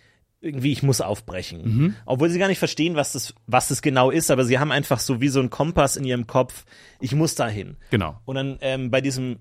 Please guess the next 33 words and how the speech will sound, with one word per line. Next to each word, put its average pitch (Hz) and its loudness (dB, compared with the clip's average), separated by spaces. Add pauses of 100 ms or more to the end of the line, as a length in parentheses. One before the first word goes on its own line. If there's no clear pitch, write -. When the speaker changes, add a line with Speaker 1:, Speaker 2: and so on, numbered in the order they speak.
(240)
Speaker 1:
Vulkan 160 0
treffen 165 -2
die 151 2
sich 139 -4
dann 135 0
so, 135 2
so 107 0
Teenager, 123 0
die 113 2
dann 107 0
so 110 -2
ein 107 0
bisschen 107 -2 (3250)
Speaker 2:
Cool. 127 -2
Speaker 1:
Ah, 196 6
hi, 185 4
ähm, 131 0 (1300)
ähm, 120 -4 (580)
bist 147 -6
du 196 4
auch 180 2
hier 190 0
wegen, 180 -4
we-, 170 0
äh, 156 0
wa-, 147 2 (100)
wa-, 139 -12
warum 151 0
bist 165 -6
du 170 -2
hier? 170 -6 (220)
Speaker 2:
Ach - -6
so. 117 2